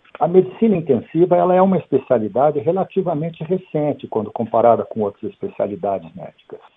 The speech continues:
E as unidades de terapia intensiva cresceram enormemente, é, principalmente no final do século passado, mas sem o desenvolvimento dos especialistas,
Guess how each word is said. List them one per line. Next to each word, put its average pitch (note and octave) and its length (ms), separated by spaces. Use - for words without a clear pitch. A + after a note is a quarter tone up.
E E3 80
as E3+ 160
unidades C#3+ 440
de G#2+ 80
terapia A2+ 360
intensiva C#3+ 460
cresceram E3 540
enormemente, A#2+ 1040
é, G2 280
principalmente G#2 640
no C3 140
final C#3+ 460
do D3+ 180
século D3+ 360
passado, - 580
mas D3 240
sem G3+ 380
o B2+ 80
desenvolvimento C3+ 960
dos C#3+ 440
especialistas, - 1000